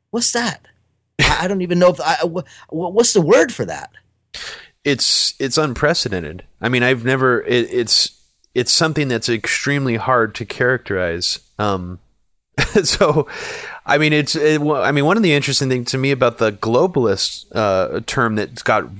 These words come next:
Speaker 2: extremely popular, especially after the election, I think Trump actually used it in his inaugural address,
Speaker 1: Yes, he did. Yep.
Speaker 2: um,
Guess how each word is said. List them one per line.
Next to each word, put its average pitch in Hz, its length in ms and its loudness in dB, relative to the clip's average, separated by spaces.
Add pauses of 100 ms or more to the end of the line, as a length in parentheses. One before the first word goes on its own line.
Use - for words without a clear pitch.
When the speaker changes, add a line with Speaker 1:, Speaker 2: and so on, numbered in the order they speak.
(140)
Speaker 2:
extremely 147 500 -2
popular, 107 680 0
especially 123 420 0
after 143 260 0
the 101 120 0
election, 98 480 -2
I 110 120 0
think 170 180 -2
Trump 135 300 0
actually 117 380 2
used 123 300 0
it 110 100 0
in 107 120 -2
his 104 120 -2
inaugural 104 800 0
address, 110 420 0
Speaker 1:
Yes, 95 100 -2
he 131 80 -2
did. 123 140 -4 (120)
Yep. 117 160 -8 (280)
Speaker 2:
um, 110 340 0